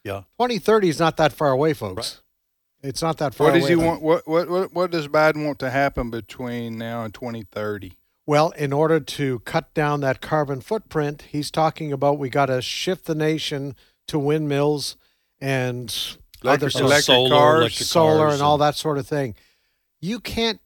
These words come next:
Speaker 2: do that in a country that this problem shows is so dependent on fossil fuels. You can't do that. I mean, they
Speaker 3: Yeah.
Speaker 2: just approved the other day they're gonna put a bunch of windmills off in New England. Well, that's nice.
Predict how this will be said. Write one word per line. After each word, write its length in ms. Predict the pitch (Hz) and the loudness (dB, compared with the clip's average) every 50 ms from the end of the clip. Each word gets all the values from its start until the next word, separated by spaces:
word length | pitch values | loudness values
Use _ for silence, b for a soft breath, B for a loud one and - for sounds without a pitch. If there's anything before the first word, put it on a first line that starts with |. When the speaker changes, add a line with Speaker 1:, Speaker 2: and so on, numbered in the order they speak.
| _ | _
Speaker 2:
do 200 | 147 175 202 233 220 | 2 2 2 2 2
that 380 | 156 135 117 117 127 143 - - _ | 0 2 2 2 2 0 -2 -6 _
in 160 | - 156 156 151 | -6 -4 -2 -2
a 80 | 147 | -2
country 500 | - - - 196 214 208 - - 175 170 165 | -4 -2 -2 -2 -2 -2 -2 -2 0 0 2
that 280 | 151 151 147 139 - _ _ _ _ _ _ _ _ _ - | 4 4 4 2 0 _ _ _ _ _ _ _ _ _ -4
this 200 | 156 - - - | -2 -2 -2 -2
problem 480 | - - - 185 180 180 165 160 143 | -2 2 4 4 4 4 4 0 -2
shows 580 | 139 - - - 196 190 147 110 104 117 107 - - | -4 -4 -2 0 2 2 2 0 -2 -8 -12 -12 -10
is 160 | - 151 139 | -8 -8 -6
so 320 | - - - - 190 185 190 | -4 -2 0 2 2 2 2
dependent 560 | 185 175 180 - - 175 170 165 165 175 160 | 0 -2 -6 -4 -2 -2 -2 0 0 -2 -2
on 140 | 165 170 160 | -2 -2 -4
fossil 460 | - _ - 160 156 147 - - 180 | -2 _ 2 2 2 2 0 -4 -8
fuels. 640 | 156 - - 226 240 226 175 107 - - - - - - _ _ _ _ _ _ _ _ _ - | -10 -8 -6 -2 0 0 0 0 -4 -10 -12 -12 -14 -16 _ _ _ _ _ _ _ _ _ -8
You 100 | 175 175 | -8 -6
can't 340 | - - 208 220 208 160 | -4 -2 -2 -2 -2 -2
do 180 | - - 220 233 | -4 -4 -4 -2
that. 280 | 196 156 104 82 - - _ _ _ _ _ _ _ _ _ _ _ _ _ _ _ - | 0 -2 -2 -2 -6 -12 _ _ _ _ _ _ _ _ _ _ _ _ _ _ _ -2
I 80 | 170 | 0
mean, 180 | 175 175 175 170 | 0 0 0 0
they 80 | 175 | 0
Speaker 3:
Yeah. 40 | 185 | 0
Speaker 2:
just 240 | - - 220 - - | 0 -2 -4 -4 -6
approved 360 | 190 147 - 208 208 196 175 | -8 -4 0 0 0 2 2
the 120 | 170 170 160 | 2 2 2
other 180 | 160 151 156 147 | 2 2 0 2
day 200 | 151 156 156 151 | 2 2 4 2
they're 120 | 135 147 | 2 0
gonna 180 | 135 175 165 156 | -2 -2 -4 -4
put 200 | - - 175 165 | -4 -4 -2 -2
a 40 | |
bunch 240 | 151 139 156 160 - | 0 0 0 -2 -2
of 80 | - 135 | -4 -4
windmills 560 | 127 143 160 160 151 135 123 120 120 117 117 | -2 -2 0 0 -2 -2 -2 -2 -2 0 0
off 220 | 139 135 127 - | 0 -2 -2 -4
in 80 | 143 127 | -6 -6
New 160 | 127 135 135 | -4 -2 -2
England. 400 | 135 139 131 123 101 80 78 80 - _ _ _ _ _ _ _ _ _ | -2 -2 -4 -4 -6 -8 -10 -16 -20 _ _ _ _ _ _ _ _ _
Well, 100 | - 214 | -2 0
that's 300 | 226 247 247 - - - | 0 0 -2 -2 -4 -4
nice. 460 | - 131 110 95 101 120 - - - | -4 -4 -4 -4 -6 -8 -10 -12 -12